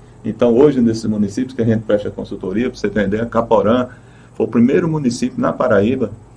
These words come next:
a ter um contrato com a cooperativa de catadores e paga pelo serviço de coleta do, de, dos recicláveis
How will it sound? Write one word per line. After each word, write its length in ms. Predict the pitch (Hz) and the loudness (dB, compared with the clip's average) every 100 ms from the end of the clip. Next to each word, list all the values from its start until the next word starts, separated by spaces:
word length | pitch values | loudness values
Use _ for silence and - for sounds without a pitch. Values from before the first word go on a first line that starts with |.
| - - | -12 -2
a 160 | 113 | -2
ter 260 | 113 - 151 | -2 -2 -2
um 100 | 147 | -2
contrato 460 | 143 101 113 123 | -2 0 0 0
com 80 | 120 | 0
a 60 | 117 | -2
cooperativa 520 | 110 107 101 98 98 | -2 0 -2 -2 -4
de 120 | 98 | -4
catadores 560 | 95 98 87 98 120 - - | -2 -4 -4 -4 -6 -8 -10
e 40 | 120 | -10
paga 360 | - 135 139 | 0 2 2
pelo 260 | 123 127 120 | 0 0 0
serviço 640 | 120 113 98 151 - - - - - | -2 -2 0 0 -2 -12 -16 -18 -4
de 100 | 120 | -4
coleta 640 | 117 104 107 - - 160 - - - - - - | 2 2 4 2 0 -6 -8 -20 -20 -20 -20 -10
do, 220 | 101 107 - | -2 0 0
de, 180 | 101 | -2
dos 240 | - 101 104 | -2 -4 -2
recicláveis 680 | 110 104 - 85 82 - | -4 -4 -8 -8 -8 -16